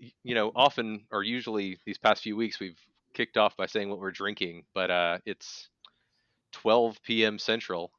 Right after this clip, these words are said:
uh, on a Wednesday, and, you know, it'd be problematic if we, if we talked about what we were drinking. I,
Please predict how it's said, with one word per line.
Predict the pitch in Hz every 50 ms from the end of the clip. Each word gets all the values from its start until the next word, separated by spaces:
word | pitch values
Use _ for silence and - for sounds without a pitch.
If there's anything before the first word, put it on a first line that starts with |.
| _ _ _ _
uh, | - 87 87 85 82 82 82 85 - -
on | 98 95
a | 90 87
Wednesday, | 87 95 95 101 101 87 - 90 85 82 82 82 - _ _ -
and, | 92 90 87 85 85 85 82 82 82 82 _ _ _ _ _ _ _ _
you | - 165
know, | 160 120
it'd | 120 139 131
be | 131 127
problematic | 113 143 143 135 123 110 110 98 85 85 85 - -
if | 92 90 - -
we, | 92 92 90 90 87 87 92 _ _ _
if | _ - -
we | 113 101
talked | - 123 107 92 110
about | 98 95 107
what | - 117 107
we | 104 113
were | 95 95
drinking. | 90 - 120 107 - 87 90
I, | 95 101 98